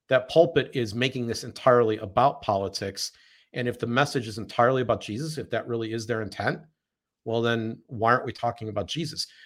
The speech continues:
I just want you to notice, none of this story is talking about Jesus. None of this story is examining the life of Jesus.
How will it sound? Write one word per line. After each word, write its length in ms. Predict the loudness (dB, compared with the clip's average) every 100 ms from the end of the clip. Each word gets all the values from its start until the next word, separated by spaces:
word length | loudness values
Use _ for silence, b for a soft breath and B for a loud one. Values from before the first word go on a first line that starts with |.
| b
I 80 | -2
just 160 | 2
want 140 | 2 2
you 60 |
to 40 | 4
notice, 300 | 4 2 -8 _ _ -10
none 320 | -2 2 4
of 40 |
this 140 | 4 2
story 420 | 0 0 -2 -16 _ -14
is 100 | -2
talking 280 | 0 0 -4
about 160 | -8
Jesus. 380 | -4 -4 -4 -14 b b -8
None 300 | 0 2 4
of 80 |
this 120 | 2 0
story 400 | 2 2 0 -12 b
is 120 | -8
examining 440 | -6 0 0 0 -2
the 60 |
life 220 | -2 -4 -4
of 60 |
Jesus. 440 | -6 -4 -6 -10